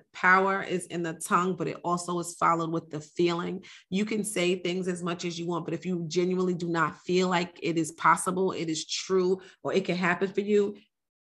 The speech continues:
you might as well not even say it. And,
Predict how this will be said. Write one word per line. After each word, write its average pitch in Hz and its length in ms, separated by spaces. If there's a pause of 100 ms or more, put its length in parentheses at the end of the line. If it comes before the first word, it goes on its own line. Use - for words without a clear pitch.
(140)
you 185 140
might 165 180
as 147 100
well 156 120
not 147 180
even 147 140
say - 240
it. - 140 (1600)
And, 170 520